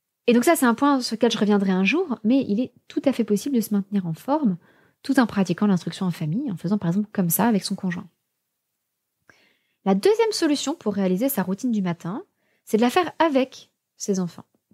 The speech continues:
C'est une amie, euh, I E F euse qui m'a partagé ça, euh, aussi, qui, euh, qui me disait qu'elle avait arrêté d'essayer de faire sans ses enfants et qu'elle essayait de faire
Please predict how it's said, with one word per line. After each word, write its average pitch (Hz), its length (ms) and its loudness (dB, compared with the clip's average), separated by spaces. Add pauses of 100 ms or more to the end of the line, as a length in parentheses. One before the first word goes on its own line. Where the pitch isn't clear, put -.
(120)
C'est - 140 -16
une 165 80 -6
amie, 208 340 0
euh, 165 200 -4 (540)
I 277 180 4
E 254 140 4
F - 140 -4
euse 233 380 0
qui - 120 -16
m'a 180 80 -10
partagé 208 380 -10
ça, 202 320 -2
euh, 165 180 -4
aussi, 175 300 -12 (140)
qui, 170 160 -10 (800)
euh, 175 120 2
qui 175 120 -2
me 185 40 2
disait 262 80 4
qu'elle 254 120 4
avait 180 100 4
arrêté 247 320 2
d'essayer 208 220 2
de - 40 -6
faire 214 160 0
sans 294 200 2
ses 226 200 2
enfants 202 380 -2
et 151 440 -4
qu'elle 147 140 -8
essayait 147 200 -10
de - 40 -20
faire 233 180 -12